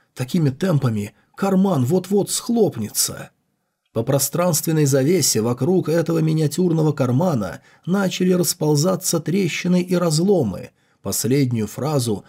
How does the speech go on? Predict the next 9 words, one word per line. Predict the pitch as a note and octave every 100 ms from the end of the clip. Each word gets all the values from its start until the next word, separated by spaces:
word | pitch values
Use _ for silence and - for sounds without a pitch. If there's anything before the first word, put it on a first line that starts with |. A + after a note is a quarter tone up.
| _
Юньфэй | B2 D3 B2 - E3+ E3+
от | C#3+ C3
испуга | - - F#3 E3 A2 - - _
выпалил | D3 G3 G3 F3+ F3 E3
вслух. | - F#3 D#3 G#2 - - _ _ _ _ _ _ _ -
Всем, | - F3+ F#3 D#3
кто | - D#3
отправился | D#3 D#3 F3+ E3 - D3+
сюда | C#3 C3+ F3+ D3+